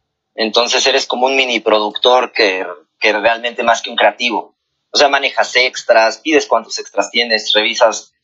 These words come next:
que la utilería esté, el plan de trabajo lo haces tú. Entonces, es como una cosa más, más de ser productor que un trabajo tan creativo como tal.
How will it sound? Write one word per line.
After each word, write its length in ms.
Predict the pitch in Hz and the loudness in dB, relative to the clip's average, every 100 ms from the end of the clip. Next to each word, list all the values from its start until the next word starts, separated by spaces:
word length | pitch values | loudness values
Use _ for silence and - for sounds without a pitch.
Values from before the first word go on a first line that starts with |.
| _ - | _ -2
que 140 | 151 | 0
la 100 | 135 | 0
utilería 440 | 113 117 110 113 113 | -2 -4 0 4 2
esté, 540 | - 117 117 117 110 | 2 -2 0 0 -4
el 160 | 110 107 | -8 0
plan 200 | - 123 | 2 0
de 100 | 117 | -2
trabajo 480 | 107 107 117 - | 0 2 0 -2
lo 100 | 101 | 0
haces 240 | 98 - - | 0 0 -8
tú. 360 | 117 117 107 _ _ _ - | -10 -8 -10 _ _ _ -6
Entonces, 460 | 113 131 135 - | 0 0 2 0
es 120 | 135 | -2
como 180 | - 139 | -2 0
una 180 | 139 127 | 0 0
cosa 260 | 135 - 123 | 0 0 0
más, 540 | 120 120 117 - _ _ _ - | 2 0 -2 -6 _ _ _ -2
más 180 | 123 131 | -2 -2
de 60 | |
ser 240 | - 131 123 | -2 -2 2
productor 640 | 120 101 - 135 135 190 | 0 0 0 2 2 2
que 200 | - 107 | -2 -2
un 140 | 113 | 2
trabajo 520 | 113 110 107 113 107 | 4 4 2 -2 -4
tan 520 | - 123 127 127 131 131 | 0 0 2 2 0 -2
creativo 460 | 107 101 101 98 | -2 -2 -2 -6
como 220 | 104 101 104 | -6 -12 2
tal. 180 | 110 | 2